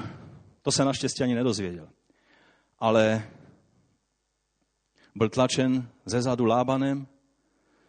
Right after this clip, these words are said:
a před ním najednou se ozval Ezau a staré, jeho staré hříchy na něj dopadly, protože Ezau to byl bratr, kterého on kdysi oblhal.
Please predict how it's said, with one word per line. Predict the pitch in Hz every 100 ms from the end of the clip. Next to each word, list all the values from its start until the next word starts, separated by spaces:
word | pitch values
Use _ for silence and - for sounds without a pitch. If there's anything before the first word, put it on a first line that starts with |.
| _ _ -
a |
před | 101 - 127
ním | 127 117
najednou | 120 117 113
se | -
ozval | 123 120 113 107
Ezau | 127 123 123 127 123 - - _ _ _ _ _ _ _
a | -
staré, | - 117 120
jeho | - 117 117
staré | - 117 117
hříchy | 107 113 110 113
na | 107
něj | 107
dopadly, | 107 104 110 113 113 - _ _ _
protože | - - 104 110
Ezau | 120 113 113 113 110 - -
to | -
byl | 104
bratr, | 101 107 113 107
kterého | - 107 98 101
on | 101
kdysi | 98 98 -
oblhal. | 92 90 87 87